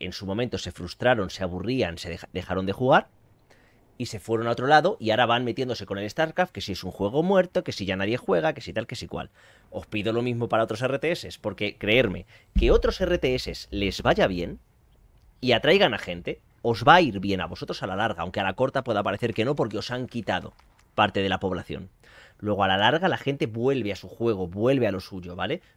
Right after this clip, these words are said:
Vuelve a su StarCraft, vuelve a su Age of Empires, vuelve a su Warcraft, a lo que quieran, ¿vale? Yo tengo muchas ganas de que Stormgate, de que Zero Space, de que el R T S este que está haciendo David Kim, ese me cuesta reconocerlo, pero tengo más ganas de lo que creéis de que triunfen y vaya bien.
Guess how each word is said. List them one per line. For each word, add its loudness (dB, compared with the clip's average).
Vuelve -4
a -12
su -6
StarCraft, 2
vuelve -4
a -4
su -4
Age -4
of -10
Empires, 4
vuelve -6
a -8
su -10
Warcraft, 0
a -6
lo -8
que -12
quieran, -6
¿vale? -6
Yo 0
tengo 2
muchas 4
ganas 0
de -2
que -2
Stormgate, 2
de -8
que -10
Zero -4
Space, 0
de -4
que -2
el -2
R -2
T -2
S -2
este -4
que -8
está -10
haciendo 0
David 2
Kim, 0
ese 2
me 6
cuesta 4
reconocerlo, 2
pero 6
tengo 2
más -2
ganas -2
de -2
lo 2
que -10
creéis 0
de -2
que -4
triunfen -2
y -8
vaya 0
bien. -6